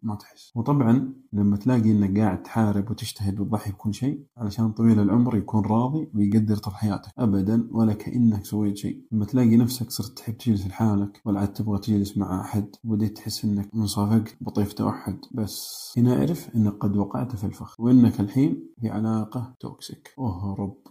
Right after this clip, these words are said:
ليش أقول لك سامة؟ اهرب، اشرد، فرك، سميها زي ما تبغى. المهم، تنهي ذي العلاقة أو تجعل لها حد. ليش أقول لك لازم تنهيها؟ أنا أقول لك ليش يا حلو، لأن هذه العلاقة راح توديك في ستين داهية، توديك لعالم القلق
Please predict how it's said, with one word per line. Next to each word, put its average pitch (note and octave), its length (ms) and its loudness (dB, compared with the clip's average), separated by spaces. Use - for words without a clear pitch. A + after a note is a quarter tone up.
ليش A#2+ 240 4
أقول A2+ 280 6
لك G2+ 80 0
سامة؟ G2+ 540 2
اهرب، G2 380 -2
اشرد، G2+ 400 -4
فرك، - 580 -6
سميها C#3 380 2
زي A#2 120 4
ما A2+ 140 8
تبغى. - 320 -6
المهم، A#2 460 4
تنهي A2 340 4
ذي G2+ 80 2
العلاقة F#2+ 480 -4
أو D3+ 400 -2
تجعل G#2 400 -2
لها F#2 180 0
حد. - 340 -8
ليش C3 240 6
أقول A2 280 6
لك G2+ 100 0
لازم G2+ 260 2
تنهيها؟ G2+ 560 -2
أنا C3 140 8
أقول B2 180 10
لك A2 120 6
ليش G#2+ 240 6
يا F#2+ 80 0
حلو، G2 220 -4
لأن G#2+ 180 2
هذه C3+ 180 4
العلاقة A2+ 360 2
راح A2 140 0
توديك A#2 360 -2
في - 200 -14
ستين A2 320 0
داهية، F#2+ 280 -6
توديك A2+ 420 2
لعالم G#2 500 2
القلق G2+ 520 -4